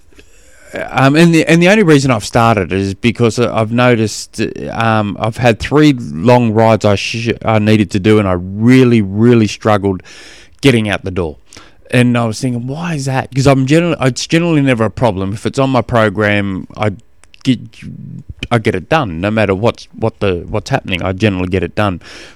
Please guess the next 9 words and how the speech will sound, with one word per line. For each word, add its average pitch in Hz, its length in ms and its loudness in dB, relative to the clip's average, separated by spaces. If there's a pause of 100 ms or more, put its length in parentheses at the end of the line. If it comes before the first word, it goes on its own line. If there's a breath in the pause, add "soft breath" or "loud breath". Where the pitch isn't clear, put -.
But 120 140 -4
these 131 260 2
three 117 260 0
rides, 104 720 0 (120)
three 139 280 4
rides 113 380 4
in 107 80 2
a 98 60 2
row, 101 340 4